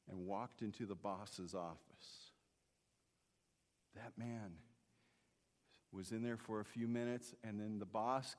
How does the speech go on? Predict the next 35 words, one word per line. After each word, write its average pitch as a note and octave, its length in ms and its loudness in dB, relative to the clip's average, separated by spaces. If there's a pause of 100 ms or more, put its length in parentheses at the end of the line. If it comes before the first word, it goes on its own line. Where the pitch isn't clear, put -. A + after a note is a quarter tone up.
came B2 180 2
out, A#2+ 260 2 (360)
and F#2+ 100 -2
he G2 120 -2
opened B2+ 380 0
the A#2 60 2
door. A#2+ 200 4
He A#2 60 2
goes, A2 300 2 (320)
"Thank E3 220 8
you F3 80 4
for F3 120 6
coming. F#3 580 10 (260)
The C#3+ 100 4
position E3+ 580 8
has E3 160 6
been E3 220 8
filled." D#3 540 12 (960)
And D#3 100 10
they F3 40 12
go, G3 100 12
Whoa, B3+ 320 12
whoa, B3 160 12
whoa, A#3+ 220 12
whoa, G#3+ 240 12
hold A#3 440 12
it. F3+ 160 10 (360)
Hold C4+ 440 12
it. F3 220 10 (200)
You D4+ 320 12
didn't C#4+ 280 12
give C#4 220 12
us C#4 240 12
a B3 100 10
chance. B3+ 1000 8